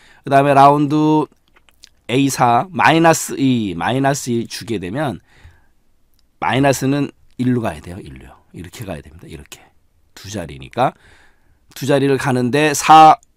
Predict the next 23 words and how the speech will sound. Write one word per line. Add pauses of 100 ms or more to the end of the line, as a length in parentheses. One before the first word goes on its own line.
(240)
오, (720)
근데
육이
반올림 (440)
자격이
되니까 (1040)
사, (120)
육, (420)
그
다음에
영,
영이
돼버리는
거예요. (100)
이런
거
조심하셔야
돼요. (840)
이렇게
마이너스
개념으로
갔을
때